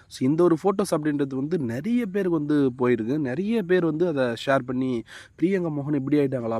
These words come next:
பிரியங்கா மோகன் வந்து நல்ல நடிகையா, ரொம்ப ஹோம்லியா தானே இருந்தாங்க. எப்படி வந்து இந்த மாதிரி வந்து, அஹ், ஹாட்டான ஃபோட்டோஸ்லாம் வந்து எடுக்க ஆரம்பிச்சாங்க? அவங்கள்ட்ட இருந்து எதிர்பார்க்கவே கிடையாது." அப்படின்ற மாதிரி வந்து நிறைய பேர் வந்து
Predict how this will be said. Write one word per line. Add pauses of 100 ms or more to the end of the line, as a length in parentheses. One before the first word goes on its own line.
(120)
பிரியங்கா
மோகன்
வந்து
நல்ல
நடிகையா,
ரொம்ப
ஹோம்லியா
தானே
இருந்தாங்க. (380)
எப்படி
வந்து
இந்த
மாதிரி
வந்து, (320)
அஹ்,
ஹாட்டான
ஃபோட்டோஸ்லாம்
வந்து
எடுக்க
ஆரம்பிச்சாங்க? (160)
அவங்கள்ட்ட
இருந்து
எதிர்பார்க்கவே
கிடையாது."
அப்படின்ற
மாதிரி
வந்து
நிறைய
பேர்
வந்து